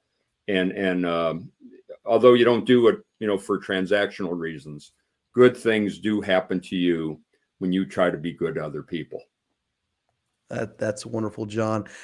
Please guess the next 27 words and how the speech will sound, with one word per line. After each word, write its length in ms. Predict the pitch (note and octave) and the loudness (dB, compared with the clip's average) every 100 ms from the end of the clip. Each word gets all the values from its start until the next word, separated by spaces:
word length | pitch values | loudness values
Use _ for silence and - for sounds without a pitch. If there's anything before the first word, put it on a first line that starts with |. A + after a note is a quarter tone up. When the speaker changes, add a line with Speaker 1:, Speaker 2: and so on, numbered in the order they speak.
| - - _ _ | -20 -20 _ _
Speaker 2:
Listen, 400 | B2+ C#3 - B2+ | 4 4 4 -2
I, 180 | G#2+ C3+ - | -2 -4 -6
you 160 | - C3 | -8 -2
know, 320 | B2 G#2+ G2 - _ | 0 0 -4 -12 _
for 220 | - E3+ E3 | 4 6 8
the 220 | B2 G#2+ | 6 4
listeners, 720 | A2+ C#3 - A#2+ G#2+ G2+ - - - | 4 4 4 -2 -4 -6 -12 -18 0
I 80 | E3+ | 2
have 140 | A3 | 4
an 60 | C#3+ | 4
application 640 | C#3+ B2+ A#2 C3+ B2 A#2+ | 2 0 0 0 0 -2
process 500 | A2+ A#2+ A2+ B2 G#2 | 0 0 0 -2 -4
for 120 | - | -4
my 160 | G#2+ G2+ | -4 -4
guests, 460 | F#2 A2+ A2 - | -2 -2 -2 -2
and, 120 | A#2 A#2+ | -4 -6
and 220 | A#2+ A#2+ | -4 -2
they 80 | A#2+ | -2
fill 200 | - F3 | -2 -2
out 80 | |
an 80 | C3+ | -2
application. 520 | C#3 B2 A2 B2+ A2 | -6 -8 -4 -4 -4
Feel 240 | G2+ F#3 G#3 | -6 -2 -2
free 260 | F#3+ F3+ | 2 2
to 100 | D3+ | 2
do 400 | G#2+ - C3+ D#3+ C#3 | 0 -4 0 0 0
that 440 | G#2+ F#2+ G2 - | 0 -2 -2 -8